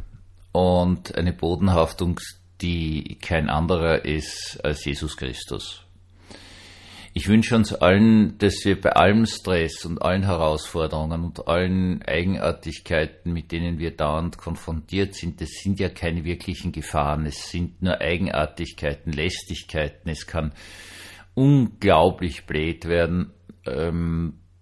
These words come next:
dass wir niemals vergessen zu beten.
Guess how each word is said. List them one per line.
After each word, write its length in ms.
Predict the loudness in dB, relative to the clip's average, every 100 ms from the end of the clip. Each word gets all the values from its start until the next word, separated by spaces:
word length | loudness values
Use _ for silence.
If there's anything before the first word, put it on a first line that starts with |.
| _ _ _ -8
dass 180 | -6 -2
wir 80 |
niemals 400 | 0 2 2 0
vergessen 540 | -6 -6 -4 -4 -10 -12
zu 180 | -12 -10
beten. 540 | -10 -12 _ -14